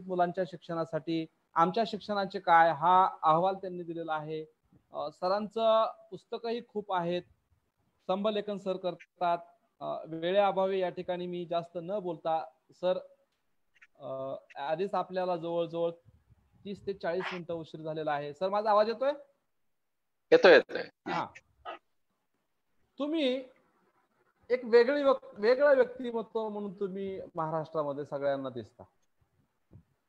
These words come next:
Speaker 1: तुमचं, अ, जे विचार असतात, काही जणांना ते पटतात, काही जणांना पटत नाहीत आणि आपल्याला कोणाचं, कोण-, कोणाला पटतं म्हणून करायचं नाही,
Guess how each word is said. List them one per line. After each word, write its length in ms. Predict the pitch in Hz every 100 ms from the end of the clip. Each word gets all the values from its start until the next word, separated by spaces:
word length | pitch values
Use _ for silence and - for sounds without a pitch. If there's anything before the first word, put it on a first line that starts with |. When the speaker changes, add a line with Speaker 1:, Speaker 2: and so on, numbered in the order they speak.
| _ - - _ _ _ _ _ _ 165
Speaker 1:
तुमचं, 400 | 190 196 254 254
अ, 380 | 233 - 170 165
जे 160 | 143 185
विचार 300 | 185 220 208
असतात, 400 | 185 - 165 156 - _ _ _ _ _ _ _ _ -
काही 400 | 190 247 269 233 - _ _ _ _ _ _ _ _ _ 160
जणांना 320 | 185 208 214
ते 140 | 214 226
पटतात, 520 | 185 185 - 175 170 -
काही 220 | 170 175 190
जणांना 320 | 196 196 202
पटत 460 | 202 180 190 190
नाहीत 320 | 175 156 156 156 _ _ _ _ _ -
आणि 320 | 175 226 262 -
आपल्याला 680 | - 190 - 233 254 254 262
कोणाचं, 440 | 254 262 247 262
कोण-, 640 | 254 - _ - 202 226 226
कोणाला 420 | 220 214 214 240
पटतं 380 | 240 202 196 233
म्हणून 220 | 226 233
करायचं 380 | 214 190 185 190
नाही, 220 | 165 151